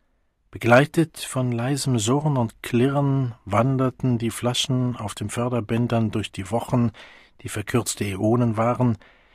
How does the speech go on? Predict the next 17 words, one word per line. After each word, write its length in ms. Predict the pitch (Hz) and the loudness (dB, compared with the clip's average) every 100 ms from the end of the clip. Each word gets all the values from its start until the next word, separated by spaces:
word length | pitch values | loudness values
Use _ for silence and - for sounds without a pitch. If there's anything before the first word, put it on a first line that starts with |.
| - _ | -20 _
bis 320 | 151 151 - - | 2 2 0 0
im 260 | 147 143 | 2 2
Entkorkungszimmer 1400 | - 127 - - 156 - - 151 127 - - 139 139 135 123 | 2 0 0 2 2 2 -2 0 -2 -4 0 0 2 0 0
die 180 | 120 | 0
Neuentkorkten 1120 | 113 107 120 110 117 - - 117 113 - - 113 | 2 4 2 2 -2 -2 0 4 4 0 -4 -2
ihr 240 | 104 - | -2 2
erstes 560 | 110 113 - 123 107 - | 2 2 0 -2 -2 0
gellendes 640 | 113 113 104 104 - - | 0 0 0 -4 -4 -4
Geschrei 500 | 95 - - 101 104 | -4 -4 -2 -2 -2
des 160 | 98 | -4
Schreckens 840 | - - - - 127 104 98 - - - - - _ - | -2 -2 -4 -4 0 0 0 -2 -4 -10 -20 -20 _ -2
und 480 | 120 120 - - | -2 -2 -8 -8
der 180 | 123 117 - | -6 -6 -6
Überraschung 640 | 120 110 104 - 98 92 85 _ - | -2 0 2 -2 -4 -8 -14 _ -6
ausstießen. 640 | 98 95 - - - - _ _ _ _ _ _ _ _ _ _ _ _ _ _ _ _ _ _ _ _ _ _ - | -4 -4 -6 -8 -10 -10 _ _ _ _ _ _ _ _ _ _ _ _ _ _ _ _ _ _ _ _ _ _ -2
Im 160 | 139 | 0
Keller 480 | - 175 185 165 | 6 8 8 8